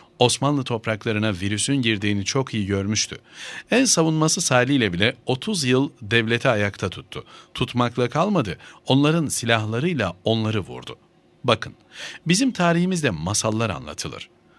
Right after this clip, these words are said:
Sorgulayan ve muhakeme eden gençler yetiştirmemiz engellenir. İngiliz aklının yazdığı kadar bilmemiz istenir. Geçenlerde bir dostum,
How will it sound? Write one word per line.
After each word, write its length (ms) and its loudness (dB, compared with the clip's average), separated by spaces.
Sorgulayan 760 2
ve 60 4
muhakeme 640 0
eden 220 2
gençler 520 0
yetiştirmemiz 760 -2
engellenir. 640 -2
İngiliz 420 4
aklının 380 -2
yazdığı 440 0
kadar 340 -2
bilmemiz 420 0
istenir. 500 -8
Geçenlerde 680 0
bir 80 2
dostum, 420 0